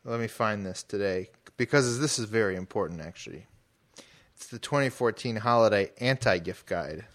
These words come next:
Twelve gadgets that you should n-,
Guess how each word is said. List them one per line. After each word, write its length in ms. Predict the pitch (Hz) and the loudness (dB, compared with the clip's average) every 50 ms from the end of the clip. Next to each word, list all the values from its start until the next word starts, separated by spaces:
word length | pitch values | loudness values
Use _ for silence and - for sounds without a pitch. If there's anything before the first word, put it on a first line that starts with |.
| _ _ _ - _ _ _ _ - | _ _ _ -20 _ _ _ _ -4
Twelve 340 | - 143 139 139 135 123 | 4 8 8 8 8 6
gadgets 600 | 117 131 123 117 117 110 117 113 98 - - - - - _ _ - - - - - - - _ - - _ _ _ _ | 4 6 6 6 6 4 2 -4 -4 -4 -8 -8 -8 -12 _ _ -20 -20 -20 -20 -20 -20 -20 _ -20 -20 _ _ _ _
that 360 | - 117 113 107 101 - - 117 | 4 4 6 6 4 2 -2 -6
you 100 | 113 110 | -6 -4
should 240 | - - 110 101 | -4 -4 -6 -6
n-, 120 | 113 107 | -8 -10